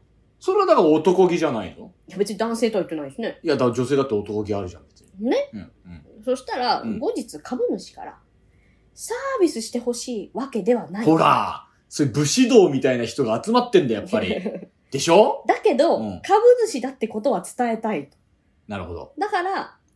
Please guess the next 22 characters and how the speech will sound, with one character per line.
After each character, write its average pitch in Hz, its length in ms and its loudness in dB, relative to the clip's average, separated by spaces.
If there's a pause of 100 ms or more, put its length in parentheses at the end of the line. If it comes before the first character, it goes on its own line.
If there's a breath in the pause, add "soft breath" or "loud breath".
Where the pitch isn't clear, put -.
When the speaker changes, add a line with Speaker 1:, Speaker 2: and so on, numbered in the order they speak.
(140)
Speaker 2:
サ 302 240 -6
ー 285 40 -4
ビ 240 120 -4
ス 196 200 -10
と 185 120 -14
か 170 180 -16
さ - 200 -8
れ 208 120 -4
る 202 320 -4 (220)
タ 202 120 -6
イ 196 40 -2
ミ 202 100 -6
ン 202 60 -6
グ 190 80 -8
じ 190 60 -10
ゃ 180 40 -8
な 190 140 -8
く - 80 -20
て、 - 320 -8
最 320 320 0
後 208 100 -4
に 202 260 -4